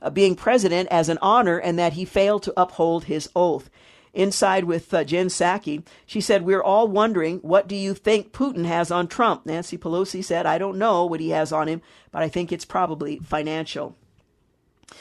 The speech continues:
The New York Attorney General will seize Trump's properties if he refuses to pay the three hundred and fifty-five million dollar fine or if he's unable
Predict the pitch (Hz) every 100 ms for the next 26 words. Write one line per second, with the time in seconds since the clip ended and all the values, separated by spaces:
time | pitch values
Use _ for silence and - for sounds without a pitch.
0 | - - 196 208 247 247 - - 220 208
1 | 170 214 214 170 170 - 226 226 220 -
2 | - 208 214 - 208 247 247 170 175 -
3 | - _ - 190 226 202 - 220 214 208
4 | 185 185 202 220 175 175 185 190 190 160
5 | 156 - 202 196 185 180 160 175 190 175
6 | 175 180 160 - 196 185 160 175 160 170
7 | 165 156 170 165 190 254 160